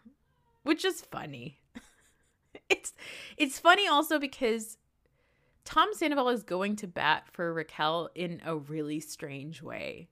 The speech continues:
Uh, but we know why now, right? Of course. They all go to a bar. First, the, you know, the,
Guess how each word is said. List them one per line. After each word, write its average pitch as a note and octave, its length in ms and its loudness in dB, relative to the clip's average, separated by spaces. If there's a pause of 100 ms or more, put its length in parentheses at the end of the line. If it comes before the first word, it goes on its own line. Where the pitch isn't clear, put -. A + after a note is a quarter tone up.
(220)
Uh, D3+ 280 0
but G3+ 200 -6
we C#4 160 2
know A#3 140 4
why A#2 320 -4
now, - 280 -14
right? D#3+ 300 0
Of E3+ 100 -16
course. - 260 -10 (520)
They A3 80 -2
all D4 120 6
go F4 100 4
to E4+ 100 8
a C4+ 60 12
bar. G3 340 8
First, G#3 380 2
the, E3 440 4
you F#3 100 -8
know, D3+ 320 -4 (160)
the, E3 380 -4